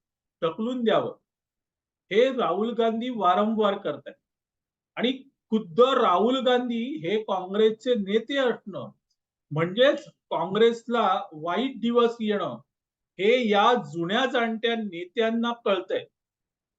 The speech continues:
पण <clears throat> आतापर्यंत त्यांची मजबुरी होती की काय करणार, पक्ष आहे, राहुल गांधी गांधी परिवारातले म्हणून मा-, त्यांच्या बरोबर राहा. मात्र आता या नेत्यांना माहीत झालेलं आहे की राहुल गांधी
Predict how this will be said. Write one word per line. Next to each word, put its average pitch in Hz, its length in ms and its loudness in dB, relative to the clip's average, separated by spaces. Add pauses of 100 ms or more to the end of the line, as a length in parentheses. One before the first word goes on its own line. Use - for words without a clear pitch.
(440)
पण 262 160 6 (240)
<clears throat> 185 280 -4
आतापर्यंत 254 800 2
त्यांची 247 400 -2
मजबुरी 185 540 -4
होती 131 200 -6 (880)
की 240 100 -2
काय 240 240 2
करणार, 240 360 2
पक्ष - 480 -8
आहे, 220 320 4
राहुल 190 300 0
गांधी 208 340 -2 (160)
गांधी 170 300 -4
परिवारातले 208 880 0
म्हणून 202 300 -4
मा-, 202 200 2
त्यांच्या 185 360 -6
बरोबर 165 360 -4
राहा. 95 120 -12 (480)
मात्र 208 500 2 (180)
आता 170 600 0
या 165 280 -2
नेत्यांना 185 580 -6 (120)
माहीत 165 300 -6
झालेलं 127 360 -6
आहे - 120 -20 (540)
की 214 180 0
राहुल 185 420 2
गांधी 202 600 -2